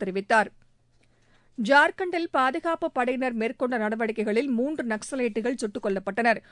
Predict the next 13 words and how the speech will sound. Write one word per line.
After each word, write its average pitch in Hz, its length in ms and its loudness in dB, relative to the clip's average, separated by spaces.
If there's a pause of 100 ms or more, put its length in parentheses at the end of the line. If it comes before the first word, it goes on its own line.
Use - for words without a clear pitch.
(280)
கும்லா 311 340 2
மாவட்டத்திற்கு 247 640 -2
உட்பட்ட 220 340 -2
பகுதியில் 208 460 -2 (280)
நக்சலைட்டுகள் 285 800 -2
பதுங்கி 254 340 0
இருப்பதாக 247 520 -2
கிடைத்த 233 480 0
உளவு 247 360 0
தகவலை 226 420 0
அடுத்து 196 360 -4
பாதுகாப்பு 247 600 0
படையினர் 214 500 0